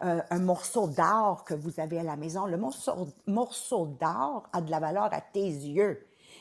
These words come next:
Mais au bout du jour, ma bague de diamant, peu importe qu'est-ce que je l'ai payé pour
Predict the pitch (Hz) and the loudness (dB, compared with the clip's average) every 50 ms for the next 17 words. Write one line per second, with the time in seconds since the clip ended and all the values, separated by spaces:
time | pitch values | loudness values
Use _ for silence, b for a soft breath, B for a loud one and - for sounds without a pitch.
0 | B 165 180 185 180 185 170 220 294 330 247 214 202 175 185 247 254 302 339 302 | B 0 2 4 4 4 4 2 2 2 2 0 0 4 6 6 8 8 6 4
1 | 226 - B B B B B B 180 180 175 156 226 240 285 269 202 175 214 196 | 2 0 B B B B B B 2 2 4 4 4 4 6 4 4 4 4 4
2 | 160 147 151 170 185 165 165 175 175 185 240 311 339 233 175 - _ _ - - | 4 2 2 4 6 6 6 4 2 2 2 0 -2 -4 -6 -8 _ _ -2 0
3 | 294 269 - - 277 285 - - - 226 208 - - 208 - 196 190 185 180 175 | 0 2 2 0 -2 -2 -2 -2 -2 -2 -2 0 -2 -2 0 0 -2 -2 -2 -2
4 | - 185 170 156 165 147 - - - 196 247 311 339 262 185 131 117 - | 0 -2 -2 0 -2 -4 -2 0 2 2 4 4 4 2 2 0 -4 -8